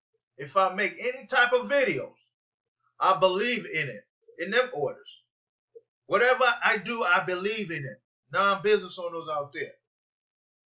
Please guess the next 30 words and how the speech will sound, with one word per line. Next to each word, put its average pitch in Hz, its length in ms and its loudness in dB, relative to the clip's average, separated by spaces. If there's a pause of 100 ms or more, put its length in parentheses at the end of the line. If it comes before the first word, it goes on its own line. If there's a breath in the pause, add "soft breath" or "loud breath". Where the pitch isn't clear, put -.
(200)
keep 202 260 -6 (200)
saying 208 380 2
everything, 190 480 0
you 190 140 -10
skeptical 196 720 0
this, 190 240 -4
skeptical 180 600 -6
that. 170 220 -2 (300)
Keep 226 260 -12
thinking 208 340 0
that. 131 220 -4 (360)
You 180 120 -10
stay 202 280 0
broke, 196 400 2 (520)
stay 190 240 -2
stagnant, 202 580 2 (300)
and 165 160 -4
be 196 100 -6
homeless. 165 560 -4 (220)
That 185 160 0
is 156 160 -4
your 175 180 -4
problem. 170 400 0 (1500)
Yes, 208 260 -2
indeed, 202 360 -4
that 185 160 2
is 151 180 -2
your 202 160 -4
problem. 185 520 2
Stay, 180 320 -6